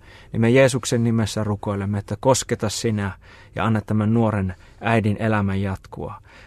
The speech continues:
Herra, näet aviomiehen, joka on teho-osastolla. Me pyydämme Jeesuksen nimessä sinun kosketusta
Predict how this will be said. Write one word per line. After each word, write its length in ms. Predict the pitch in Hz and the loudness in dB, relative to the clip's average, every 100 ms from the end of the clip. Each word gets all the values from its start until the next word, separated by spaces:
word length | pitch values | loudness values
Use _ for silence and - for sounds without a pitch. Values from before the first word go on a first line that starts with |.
| - | -2
Herra, 160 | 113 117 | 2 4
näet 340 | 139 135 - | 4 4 4
aviomiehen, 640 | 143 147 135 131 131 117 104 | 2 4 4 4 4 2 0
joka 220 | 104 104 | -2 -4
on 80 | 101 | 2
teho-osastolla. 1040 | 127 123 113 107 - 107 - - 104 101 101 - - | 2 4 2 0 -2 -6 -6 -8 -8 -8 -12 -16 -10
Me 80 | 107 | -10
pyydämme 480 | 98 135 120 107 107 | 0 2 4 2 2
Jeesuksen 560 | 117 117 110 - 104 104 | 4 2 0 -6 -6 -4
nimessä 360 | 104 98 - | -4 -4 -6
sinun 280 | - 120 113 | -4 -2 0
kosketusta 800 | 104 107 - 104 104 - - | -2 -4 -4 -10 -10 -14 -8